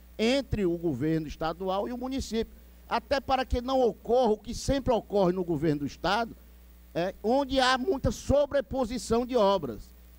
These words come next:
Então, lá, o que há, na realidade, é somente o município, o estado procurar o município, encaminhar o plano de trabalho, mostrar quais são as vias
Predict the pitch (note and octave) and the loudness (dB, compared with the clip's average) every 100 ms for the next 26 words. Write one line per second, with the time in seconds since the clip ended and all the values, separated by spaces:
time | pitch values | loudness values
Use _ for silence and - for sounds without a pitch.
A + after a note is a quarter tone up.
0 | - - B3+ A#3 A3+ A#3+ A3 B2+ - - | -14 -6 -6 -2 -2 0 -2 -4 -14 -20
1 | - D#3+ G3+ F#3 F#3 F#3+ D#3+ D3 C#3+ C#3 | -16 -14 -4 0 2 0 -2 -4 -4 -4
2 | B2+ B2 D#3+ F3+ - G#3 F#3 G#3+ A#3 G#3+ | -6 -6 -6 -8 -6 -4 -4 -6 -6 -4
3 | G3 F#3 E3 - E3+ F3 D3 - - - | -4 -2 -4 -2 -2 0 -2 -4 -14 -14
4 | - F#3+ - F3 D#3 D#3 - G3+ G#3 F#3 | -2 -2 -2 -2 -2 -4 -4 -2 -2 -2
5 | F3 G3 F#3+ F3+ D3+ - C#3+ D#3+ - - | 0 0 0 -2 -4 -4 -2 -2 -4 -16
6 | - - - - - G3+ G#3 A3+ A#3 A3+ | -20 -20 -20 -20 -12 -10 -4 -2 0 0
7 | G#3+ A3+ B3 G#3 - F#3+ - - A#3+ C4+ | 0 2 2 0 -4 -8 -6 0 2 2
8 | A#3+ F#3 F#3+ - E3 A#2 B2 C#3 D3 D#3 | -2 -4 -4 -2 0 0 0 2 0 -2
9 | D3+ - - - - D3+ A3 - - A3+ | -10 -18 -20 -20 -14 -2 0 0 0 -2
10 | B3 A#3+ A3+ A3+ - A3 A3+ G#3 - F3+ | -2 -2 -4 -4 -6 -6 -4 -6 -6 -4
11 | C4+ C4 G3 D3 - | -2 0 0 0 -6